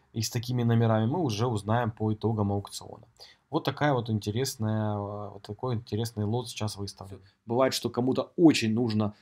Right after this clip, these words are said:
дополнить какой-то конкретный ряд, например, не хватает именно двадцатки с каким-то конкретным номером, да, или он собирает все пятерки,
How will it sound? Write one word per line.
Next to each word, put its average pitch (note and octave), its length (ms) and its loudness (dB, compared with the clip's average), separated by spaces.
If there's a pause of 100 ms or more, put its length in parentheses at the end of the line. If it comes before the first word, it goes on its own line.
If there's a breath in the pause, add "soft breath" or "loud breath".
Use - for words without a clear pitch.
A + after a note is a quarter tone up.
(100)
дополнить A#2+ 580 4
какой-то A2 400 0
конкретный G#2+ 500 -2
ряд, A3 220 2
например, G#2+ 380 -2
не G#2 80 -2
хватает G#2+ 300 -4
именно G#2 200 2
двадцатки E3+ 600 2 (140 loud breath)
с - 100 -10
каким-то A#2+ 320 0
конкретным A#2 480 2
номером, A2+ 460 2
да, D#3 180 6
или A2+ 80 4
он G#2+ 100 4
собирает G#2 320 0
все - 160 -4
пятерки, A2+ 540 0